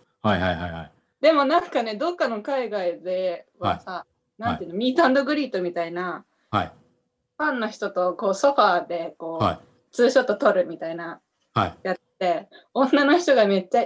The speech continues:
Speaker 2: 「イエーイ！」みたいな笑ってんのに、
Speaker 1: うん。
Speaker 2: もう終始、あの、普通の顔みたいな。
Speaker 1: うん。<laughs>
Speaker 2: そういうのもあって、
Speaker 1: はい。
Speaker 2: どっちなんだろうみたいなのあったけど。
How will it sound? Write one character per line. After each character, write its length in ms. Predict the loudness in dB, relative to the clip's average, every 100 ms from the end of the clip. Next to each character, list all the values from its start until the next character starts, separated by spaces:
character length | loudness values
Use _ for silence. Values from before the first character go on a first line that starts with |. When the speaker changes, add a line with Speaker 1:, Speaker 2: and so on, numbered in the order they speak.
| 0
Speaker 2:
「イ 140 | 2
エ 300 | 4 6 4
ー 40 | 4
イ！」 40 |
み 60 | 2
た 100 | 2
い 60 | 2
な 140 | 0
笑 260 | 0 0 0
っ 20 |
て 180 | 0 0
ん 60 |
の 100 | -2
に、 280 | -4 -8 -10 _ -2
Speaker 1:
う 60 | 0
ん。 100 | 0
Speaker 2:
も 100 | 0 -2
う 140 | -4 _
終 320 | -6 2 2
始、 240 | 4 2 2
あ 120 | -2
の、 260 | -2 -4 -6
普 80 | -16
通 180 | 2 2
の 120 | 4
顔 220 | 2 0 0
み 80 | -2
た 160 | -6
い 40 | -6
な。 320 | -6 -8 -8 0
Speaker 1:
う 80 |
ん。 120 | 2 2
<laughs> 1040 | 4 4 4 0 -4 -4 -6 _ _ _
Speaker 2:
そ 160 | 0 0
う 20 |
い 80 | 2
う 60 |
の 100 | 0
も 80 | 0
あ 140 | 0 0
っ 120 | -4
て、 420 | -6 -4 -4 -6 _ -6
Speaker 1:
は 120 | -6
い。 80 | -6 _ _ _ _ -8 -8 -8 _
Speaker 2:
ど 200 | 2 2
っ 60 | 2
ち 120 | 0
な 160 | 2 2
ん 80 | 2
だ 100 | 2
ろ 140 | 2
う 40 |
み 80 | 0
た 100 | -2
い 100 | -2
な 100 | -2
の 200 | -4 -6
あ 20 |
っ 80 | -6
た 140 | -8 -6
け 100 |
ど。 140 | -6